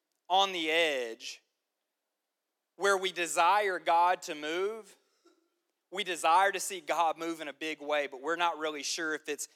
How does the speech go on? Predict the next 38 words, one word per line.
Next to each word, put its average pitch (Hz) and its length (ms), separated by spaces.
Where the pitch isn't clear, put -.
if 160 160
it's - 220
worth 143 380
it. 101 180
Like, 143 160
if 175 140
it's 165 180
worth 160 380
to, 160 160
to, 185 120
to 185 100
go 175 240
all 156 240
in 160 240
and 151 140
to 165 100
lean 170 300
over 175 340
and 170 100
just 151 220
run 175 340
after 175 440
him, 175 260
to 156 80
sell 185 460
out 180 260
for 180 180
him. 190 500
And, 170 200
and 202 120
I 175 200
think 240 260
that 220 100
it's 185 180
time 214 340
to 190 60
stop 180 440
teetering 233 800